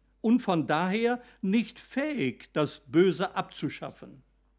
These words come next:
Nun, wenn man diese Gedankengänge liest,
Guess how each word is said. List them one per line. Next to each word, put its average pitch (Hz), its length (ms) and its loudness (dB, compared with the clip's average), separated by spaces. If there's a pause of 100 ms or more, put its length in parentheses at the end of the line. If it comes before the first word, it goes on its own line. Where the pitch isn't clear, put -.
(1400)
Nun, 214 180 2
wenn 254 120 2
man 339 180 -4
diese 233 240 -2
Gedankengänge 208 720 0
liest, 196 540 0